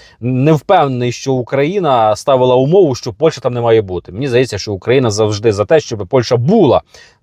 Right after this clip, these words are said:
при тих чи інших розмовах. Тому що ми, українці, і Україна в цілому, розуміє і знає вагому, е, ціну і вагомий внесок, який Польща зробила в захист України.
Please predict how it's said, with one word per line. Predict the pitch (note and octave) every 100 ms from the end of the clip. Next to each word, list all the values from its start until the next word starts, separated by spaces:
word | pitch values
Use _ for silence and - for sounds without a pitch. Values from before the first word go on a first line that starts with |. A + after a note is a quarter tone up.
| _
при | - C#3
тих | - G3+ F#3+
чи | -
інших | D3 D3 D3+ D3 C3+
розмовах. | C3 G#2+ G2 F2
Тому | - G#2 A#2
що | - A#2+ G#2 - _ _
ми, | C3+ E3+ C3
українці, | A#2 - C3+ A#3+ C4 - A#2+
і | A#2
Україна | A2+ B2+ C3 B2
в |
цілому, | - G#3+ F#3+ C3+ _
розуміє | B2+ C3+ D#3 A3 G3+
і | F#3+ F#3+
знає | E3+ G#3 F3 G#2+ F#2+
вагому, | G2 A2 G3+ F3 A#2 - _ _ _ _ _ _ _ A#2+
е, | A#2
ціну | A2 F#3 G#3+ C#4 C#3 C3+
і | C3+ C#3 C3+ B2+ A#2+
вагомий | B2 D#3+ E3 E3
внесок, | F#3+ D#3+ - A2+
який | A2 C#3
Польща | - D#3 - D3
зробила | C3+ F#3+ F#3 A#2
в | F#2
захист | G#2+ C3 A2 - F2+ F#2+
України. | E2+ D#2 D#2 C#2